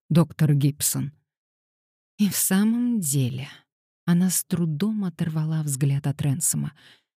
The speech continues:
"Вы не будете возражать, если я продолжу общаться с мистером Рэндольфом?" "Ни в коем случае", заверил её Хевлок.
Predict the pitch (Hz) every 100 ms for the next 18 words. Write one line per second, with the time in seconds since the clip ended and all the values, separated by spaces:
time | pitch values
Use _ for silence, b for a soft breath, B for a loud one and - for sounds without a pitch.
0 | _ - 208 247 240 233 240 262 311 -
1 | 214 170 147 139 156 147 147 147 - B
2 | B B - 254 - 214 208 202 185 175
3 | 170 147 147 147 - 233 - 190 160 -
4 | 180 165 - 175 175 190 208 143 143 147
5 | - 147 143 _ _ _ _ _ _ _
6 | 208 226 233 220 - 277 294 - 294 170
7 | - 180 196 220 _ 170 185 165 156 151
8 | 147 151 - 147 147 147